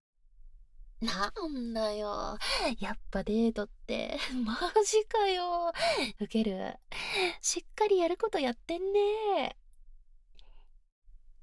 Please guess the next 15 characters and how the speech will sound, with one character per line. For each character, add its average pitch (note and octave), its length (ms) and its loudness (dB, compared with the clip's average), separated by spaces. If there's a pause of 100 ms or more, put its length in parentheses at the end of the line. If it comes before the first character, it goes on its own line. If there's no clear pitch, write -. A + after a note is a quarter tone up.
で、 G#3 320 4 (680)
彼 D#4 220 6
女 A3+ 120 4
と F3+ 140 -2
は？ F#3 220 -2 (960)
さ - 160 -2
や G#3 100 4
か - 120 -10
と - 80 -6
は E3 80 -4
も G3 120 -2
う F#3+ 60 0
や D#3+ 80 -6
っ - 100 -12
た？ - 140 -4